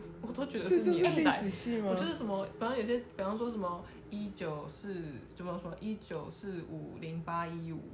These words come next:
Speaker 1: 就是这种二战结束的什么日子，
Speaker 2: 嗯。
Speaker 1: 我就觉得啊，一九四五零八一五，就觉得这数字不错哦，我没有意识到这个是一百万。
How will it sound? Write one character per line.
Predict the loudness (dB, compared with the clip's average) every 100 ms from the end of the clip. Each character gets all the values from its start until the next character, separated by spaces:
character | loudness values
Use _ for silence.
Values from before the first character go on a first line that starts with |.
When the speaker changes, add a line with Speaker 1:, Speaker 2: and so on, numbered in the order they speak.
| -16 -18 -6
Speaker 1:
就 | -4
是 |
这 | -2
种 | -2 -2
二 | -2
战 | -2 -4
结 | -4 -6
束 | -6
的 | -6
什 |
么 | -6 -4
日 | -4
子， | -6 -10 -14 -4
Speaker 2:
嗯。 |
Speaker 1:
我 | -2 0
就 |
觉 | -2
得 | -2 -4 -6
啊， | -6 -6 -6
一 | -10 -8
九 | -4 -4
四 | -4 -4 -4
五 | -2 -4
零 | -4 -6 -4
八 | -4 -4
一 | -4 -6 -6
五， | -8 -6
就 | -8
觉 | -6
得 | -8 -8 -14
这 | -10
数 | -8
字 | -6
不 | -6
错 | -4 0 2
哦， | 2
我 | 2
没 | 2
有 | 2
意 | 0
识 | 0
到 | 0
这 | 0
个 |
是 | -2
一 | -2
百 | -2
万。 | -4 -4